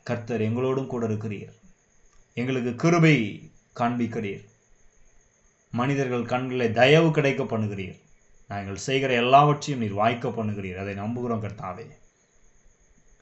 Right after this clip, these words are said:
பரிசுத்த ஆவியானவர் சகல சத்தியத்திற்குள்ளும் வழி நடத்துகிறவர். நீர் கூட இருந்து எல்லாவற்றிலும் எங்களை நீர் பலப்படுத்துகிறபடியால் உமக்கு ஸ்தோத்திரம் கர்த்தாவே.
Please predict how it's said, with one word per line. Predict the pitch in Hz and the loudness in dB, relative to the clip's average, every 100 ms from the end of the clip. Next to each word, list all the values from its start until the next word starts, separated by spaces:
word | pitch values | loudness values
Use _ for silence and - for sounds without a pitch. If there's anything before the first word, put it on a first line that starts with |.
| _ _ _ _ _ - | _ _ _ _ _ -8
பரிசுத்த | 120 107 113 117 | -6 -6 0 4
ஆவியானவர் | 123 123 127 123 120 120 | 4 2 0 -2 -4 -8
சகல | - 117 113 120 | -8 -4 -4 -4
சத்தியத்திற்குள்ளும் | 120 123 - 139 147 135 135 131 | -4 -4 -2 -4 -4 -6 -4 -4
வழி | 110 | -2
நடத்துகிறவர். | 110 110 110 101 101 98 92 - _ _ | 0 -2 -4 -8 -8 -10 -12 -18 _ _
நீர் | 110 95 | -16 -12
கூட | - 143 143 | -4 0 0
இருந்து | 135 131 | -2 -4
எல்லாவற்றிலும் | 107 113 147 185 185 160 160 139 107 - - _ | -4 -4 -2 0 0 0 0 -2 -4 -12 -20 _
எங்களை | 120 117 120 | -4 0 0
நீர் | 117 107 | 0 4
பலப்படுத்துகிறபடியால் | 120 135 160 165 156 156 156 147 143 135 | 8 8 8 4 4 4 4 8 8 8
உமக்கு | 117 107 110 | 6 -4 -8
ஸ்தோத்திரம் | - 113 113 110 101 | -4 -2 -2 -4 -8
கர்த்தாவே. | 95 107 95 101 | -10 -12 -12 -14